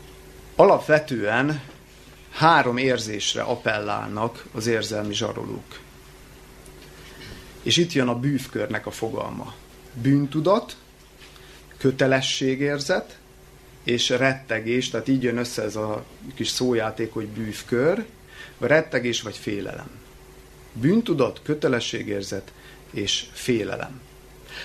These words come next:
Na most miért működik nagyon hatékonyan ez az egész módszer, vagy ez az egész stratégia? Ö, képzeljétek el azt, hogy amikor, mondjuk,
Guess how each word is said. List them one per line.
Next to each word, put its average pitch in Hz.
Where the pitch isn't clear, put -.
Na 131
most 131
miért 160
működik 113
nagyon 113
hatékonyan 98
ez 95
az 98
egész -
módszer, -
vagy 107
ez 107
az 113
egész 104
stratégia? -
Ö, 127
képzeljétek 131
el 117
azt, 135
hogy 127
amikor, 123
mondjuk, 131